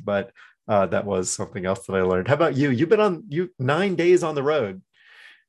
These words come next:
uh, so far. Have you learned a lot?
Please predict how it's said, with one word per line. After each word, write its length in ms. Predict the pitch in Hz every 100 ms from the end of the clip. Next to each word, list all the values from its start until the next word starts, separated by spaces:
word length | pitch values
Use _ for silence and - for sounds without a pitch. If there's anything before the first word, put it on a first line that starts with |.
| -
uh, 520 | 113 101 98 101 104
so 240 | - 110
far. 500 | - 110 101 107 120 -
Have 200 | - 123
you 160 | 117 117
learned 220 | 120 135
a 60 | 139
lot? 320 | 143 170 -